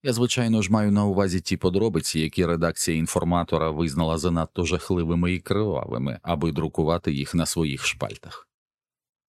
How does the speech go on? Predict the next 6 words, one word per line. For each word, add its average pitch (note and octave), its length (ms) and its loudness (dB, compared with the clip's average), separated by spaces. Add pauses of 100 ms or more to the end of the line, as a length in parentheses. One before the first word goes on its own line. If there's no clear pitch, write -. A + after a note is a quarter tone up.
(1080)
Пані E3+ 260 2
Гаммерсміт C#3 600 2
виявилася G2 580 4
молодицею F2 760 2
із F2 300 0
втомленим, A#2+ 760 2